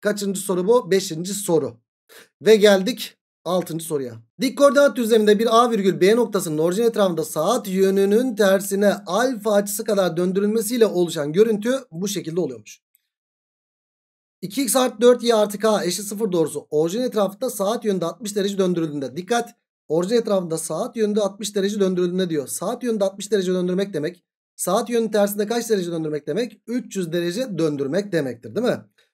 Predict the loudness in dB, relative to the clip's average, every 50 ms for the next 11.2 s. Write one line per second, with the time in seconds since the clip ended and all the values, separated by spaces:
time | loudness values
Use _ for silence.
0 | _ _ -14 -6 -2 -2 -2 -2 -2 -4 -4 -4 -4 -2 -4 -6 -6 -8 -10 -8
1 | -4 -2 0 0 -2 -4 -6 -6 -6 -6 -6 -8 -12 0 2 2 2 2 2 -2
2 | -2 -2 -4 -4 -2 2 2 2 2 2 0 -4 -4 -4 -4 0 4 6 6 6
3 | 4 2 0 -4 -2 -2 0 2 2 2 2 2 0 2 0 0 0 0 -4 _
4 | _ _ _ _ _ _ _ _ _ _ _ -2 0 0 0 0 -2 -4 -8 _
5 | _ _ _ _ _ _ _ -4 -2 0 0 0 0 0 0 0 2 4 4 4
6 | 4 2 0 -2 -2 0 0 2 0 0 -2 -2 -2 -2 0 0 0 -2 -2 -4
7 | -8 -14 _ _ -8 -8 -8 -8 _ 2 6 8 8 6 6 2 -2 -4 -4 -4
8 | -6 -8 -8 _ -2 0 0 0 0 -2 -2 -2 0 0 0 0 0 -2 -4 -8
9 | -10 -12 -14 -16 -16 _ _ _ _ _ -4 0 2 2 4 2 2 0 -2 -2
10 | -2 -2 -2 -2 -2 -2 -4 -4 -4 -4 -6 -6 -6 -6 -6 -4 -2 0 2 0
11 | 0 -2 -6